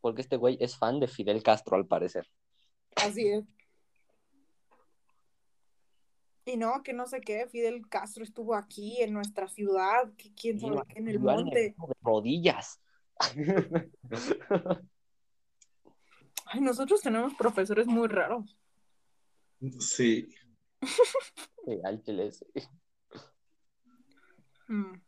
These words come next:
Speaker 2: no, yo cuando les digo que yo ya estoy harta de... Le-, bueno, es que para los totopers que nos escuchan, esta es nuestra última semana del semestre,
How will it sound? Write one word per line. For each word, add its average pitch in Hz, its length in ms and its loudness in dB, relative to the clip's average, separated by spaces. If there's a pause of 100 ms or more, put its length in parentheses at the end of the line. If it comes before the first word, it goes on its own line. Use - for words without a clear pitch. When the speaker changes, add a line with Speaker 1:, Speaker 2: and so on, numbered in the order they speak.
(160)
Speaker 2:
no, 220 240 -4
yo 226 120 2
cuando 254 220 2
les 202 140 0
digo 202 180 -2
que 190 160 -6
yo 196 80 -16
ya 202 120 -4
estoy 208 340 -6 (120)
harta 233 320 2
de... 226 100 2
Le-, 196 120 -8
bueno, 277 380 6
es 262 120 -8
que 254 240 -6 (720)
para 226 180 -6
los 247 260 -10
totopers 277 460 -10
que 254 120 -10
nos 233 220 -14
escuchan, 285 540 -6 (960)
esta 226 240 -6
es 269 80 -6
nuestra 226 420 -8
última 262 640 -2
semana 208 320 -6
del 220 160 -6
semestre, 226 640 -6